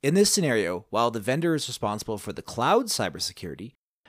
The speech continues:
your business is responsible for the security of what you put into the cloud. Fourth, implement secure coding practices and vulnerability management. Especially when you're racing to get your minimum viable product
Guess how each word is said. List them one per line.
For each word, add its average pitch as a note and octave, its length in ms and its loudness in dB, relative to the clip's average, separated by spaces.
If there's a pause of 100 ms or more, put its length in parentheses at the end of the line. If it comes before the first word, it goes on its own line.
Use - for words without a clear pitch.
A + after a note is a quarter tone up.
your A#2+ 280 0
business D#3 480 0
is G#2 120 -10
responsible G2+ 520 -4
for - 100 -16
the G#2+ 80 -8
security G2+ 500 -6
of - 220 -8
what A2+ 180 -2
you A#2+ 120 -10
put - 320 -8
into C#3+ 280 -6
the F#2+ 80 -14
cloud. - 440 -16 (520)
Fourth, C#3+ 540 0
implement F#3 380 -2
secure C#3+ 400 -2
coding A2 360 -2
practices G2+ 600 -4
and G2 120 -4
vulnerability F#2 680 -6
management. D2 600 -12 (540)
Especially F#3+ 420 4
when A3 140 4
you're G3+ 100 6
racing C3 400 4
to A2+ 100 -4
get A2 200 2
your A#2+ 120 0
minimum A2 400 -2
viable G2 340 0
product F2 440 -2